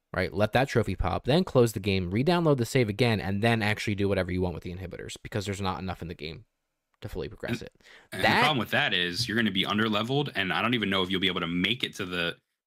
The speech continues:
Speaker 2: I don't even know if, like, 'cause you need to, you, I don't think all eighty-one are in that first area. So you have to progress the game in order to get the rest.
Speaker 1: There are seventy-three in the, the areas I have unlocked right now. Um,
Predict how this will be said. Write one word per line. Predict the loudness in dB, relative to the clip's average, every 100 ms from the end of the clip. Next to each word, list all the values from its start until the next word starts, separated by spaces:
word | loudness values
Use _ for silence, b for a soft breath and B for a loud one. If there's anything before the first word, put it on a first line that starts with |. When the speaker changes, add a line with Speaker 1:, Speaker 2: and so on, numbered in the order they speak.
| _ _ _ _ _ -2
Speaker 2:
I | 2
don't | 2
even | 2
know | 0 0
if, | 0
like, | -2 -2 -8 _ _ _ _ _ -6
'cause | 0
you | 4
need | 6 4
to, | 0 -2 -12 -10
you, | -2 -2 -2 -4
I | -2
don't | 0
think | 2
all | 0 0
eighty-one | 0 2 4 4
are |
in | 2
that | 0
first | -2 -4 0
area. | 0 0 -4 -12
So | -6 -4 -4 -10 _
you | 0
have | 0
to | -2
progress | -6 0 0 0
the | -4
game | -2 0 -2 -4
in |
order | -2 -2
to | -4
get | -6 -8
the | -4
rest. | -4 -2 -6 -10 -16 B B B
Speaker 1:
There | -2 0
are | 0
seventy-three | 0 0 0 -2 -4 -6 -6 -6 -14 _ -8
in | -6 -4
the, | -6 -8
the | -10 -8
areas | -6 -6 -6
I | -6
have | -6
unlocked | -6 -6 -6 -4
right | -8 -12
now. | -20 _ _ _ _ _ _ _ _ _ _ _ _ B B B B 0 0
Um, | 0